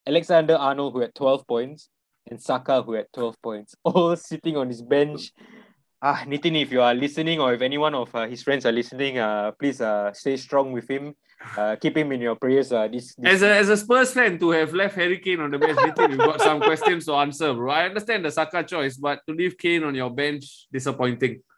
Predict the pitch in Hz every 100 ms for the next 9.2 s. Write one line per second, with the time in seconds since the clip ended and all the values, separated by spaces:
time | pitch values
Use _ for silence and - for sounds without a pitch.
0 | _ _ _ _ - 147 147 151 147 143
1 | 147 208 160 156 156 180 151 131 120 123
2 | 139 135 _ 180 175 135 120 160 170 180
3 | 170 139 151 160 - 123 120 - 156 151
4 | _ 147 - 151 131 120 - 135 151 123
5 | - 139 135 120 - 123 117 123 180 196
6 | _ _ 131 139 190 175 185 208 190 160
7 | 202 196 190 160 139 135 143 175 196 185
8 | 180 175 165 185 170 170 170 170 202 185
9 | 165 180